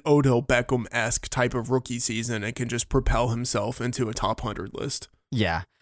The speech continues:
Speaker 2: I don't think so either. So as I've been looking through, um, the rookies, I've been trying to think, trying to think back. Like, you know, we have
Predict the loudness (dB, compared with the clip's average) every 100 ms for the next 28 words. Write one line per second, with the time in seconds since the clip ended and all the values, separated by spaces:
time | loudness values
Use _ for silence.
0 | _ -2 2 2 0 0 2 4 4 4
1 | 2 0 4 4 4 0 -6 2 4 4
2 | 4 4 2 0 0 0 -2 -2 -2 2
3 | 2 2 -2 -8 _ _ 4 6 6 4
4 | 2 -4 _ _ _ _ 0 0 2 2
5 | 2 0 0 0 0 0 0 0 0 -2
6 | -6 -10 _ -4 0 0 0 -2 -4 -2
7 | 0 0 -2 -8 _ -2 0 0 -4 _
8 | _ -2 2 4 4 4 4 4 2 0
9 | -8